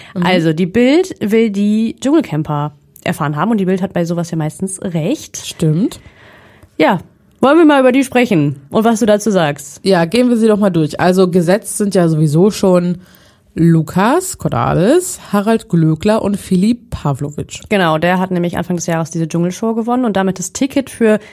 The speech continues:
Speaker 2: nicht Australien, sondern dieses, äh, nächstes Jahr Südafrika gewonnen. Ja, mit dabei sollen angeblich sein Tina Ruland.
Speaker 1: Lame.
Speaker 2: Mhm. Anushka Renzi.
Speaker 1: Mm, semi-lame.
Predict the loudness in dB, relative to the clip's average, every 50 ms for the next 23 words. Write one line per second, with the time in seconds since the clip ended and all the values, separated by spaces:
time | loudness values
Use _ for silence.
0 | -6 0 2 2 2 2 0 -2 -2 0 0 0 0 0 0 0 0 0 0 -2
1 | -2 -4 -4 -6 -8 -6 -4 -2 -2 -2 -4 -6 -6 -6 -6 -2 0 0 0 0
2 | -2 -2 -2 -2 -4 -4 -6 -8 -8 -6 -6 -4 -2 -2 0 0 0 0 -2 -6
3 | -20 -20 -20 -20 -20 -20 -20 -20 -20 _ _ _ _ -4 -4 -4 -4 -10 _ _
4 | 0 0 2 2 2 0 2 0 0 0 2 2 2 0 0 0 0 0 0 0
5 | 0 0 0 0 -2 -4 -4 -8 -6 -2 -2 -2 -2 -2 -4 -2 -2 0 2 2
6 | 2 0 -2 -2 -2 -2 -2 0 0 0 -2 -4 -10 _ _ _ _ _ _ _
7 | -2 0 2 2 2 2 0 -4 -6 _ _ _ _ _ 0 0 0 2 0 0
8 | 0 0 -2 -4 -8 -20 -20 -20 -20 _ -8 -4 0 2 2 2 2 0 0 0
9 | 0 0 0 0 0 -2 -2 -2 0 0 0 0 -2 -6 _ _ _ _ _ _
10 | _ -8 -4 -2 0 2 4 4 4 4 4 6 6 6 6 6 6 6 6 6
11 | 4 4 4 4 4 4 4 4 2 2 2 0